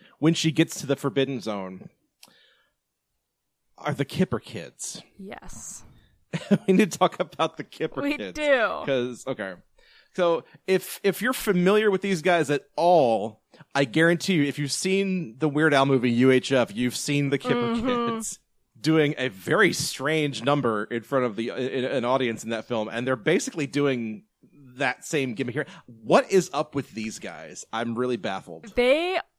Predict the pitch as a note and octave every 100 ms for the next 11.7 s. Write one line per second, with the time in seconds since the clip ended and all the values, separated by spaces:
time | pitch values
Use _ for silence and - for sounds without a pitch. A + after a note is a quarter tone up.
0 | _ _ - B3 B3+ C4 C4 C4 B3+ B3
1 | - _ - - A3+ A3 A3+ F4+ - A4+
2 | G#4 - A3+ - D4+ E4 C#4 - - F3
3 | E3+ D3+ F#3+ - - - _ _ _ -
4 | A3 G#3+ G#3 G#3 G3+ G3+ F#3 F#3+ - _
5 | _ _ - A3+ B3 A3+ A3+ G3+ A3+ A3+
6 | D#4 E4 - G#3 A#3 A#3 A#3 A#3+ A#3 A#3
7 | G3+ G3 A#3+ - C4+ F4+ G4+ E4+ C4 A#3+
8 | A#3+ A#3 A#3 F#3+ G3+ C#4+ - F4+ E4+ A3
9 | - D3 D4 - A3 A#3 A#3+ D#4 B4+ C#5
10 | - - _ _ _ _ _ _ - -
11 | - A#2+ C#3+ D#3+ G3+ E4+ D4